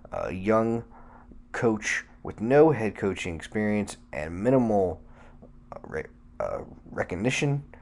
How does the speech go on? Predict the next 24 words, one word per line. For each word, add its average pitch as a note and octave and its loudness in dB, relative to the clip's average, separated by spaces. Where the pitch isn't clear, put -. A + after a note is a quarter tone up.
I'm F#2 -2
afraid E3 2
the B2 -2
Eagles' C#3 0
new B2 4
head G#2+ 2
coach G2+ 0
may G2+ 0
just G2 -6
be F#2 -6
a C#2+ -6
puppet - -4
for - -14
the - -10
management F2+ -6
to E2+ -8
control. - -6
I - 0
a G#4+ 2
hundred D4+ -2
percent A3 -2
agree - -2
with - -2
that. C#2 -4